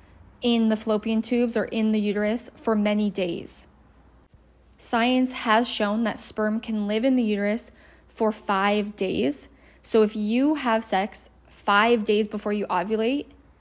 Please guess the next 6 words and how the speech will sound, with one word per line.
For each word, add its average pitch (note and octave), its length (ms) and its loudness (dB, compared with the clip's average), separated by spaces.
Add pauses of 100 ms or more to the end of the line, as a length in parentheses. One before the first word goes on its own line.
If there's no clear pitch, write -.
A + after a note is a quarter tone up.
(180)
you A3 260 2
could G#3+ 260 2 (460)
obviously A3+ 520 2
still G3+ 460 -4
get - 280 -8
pregnant. - 360 -6